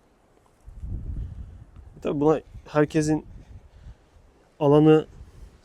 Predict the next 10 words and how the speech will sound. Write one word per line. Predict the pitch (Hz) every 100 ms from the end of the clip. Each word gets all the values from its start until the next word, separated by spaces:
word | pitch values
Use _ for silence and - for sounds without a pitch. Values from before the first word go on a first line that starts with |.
| - - - - -
vakti, | 135 143 139 - 160 151 151 _ _ _ _ _ _ _ _ _ _ _ _ -
fırsatı | - 151 135 151 160
olmayabilir, | 147 147 151 143 147
ilgi | 143 131 147
alanı | 143
olmayabilir. | 139 143 143 131 139 170 - -
O | 165
yüzden | 143 131 127
de | 147 160 _ _ _ _ _ _ _ _ _ _ _ _
zeytin | 147 147 156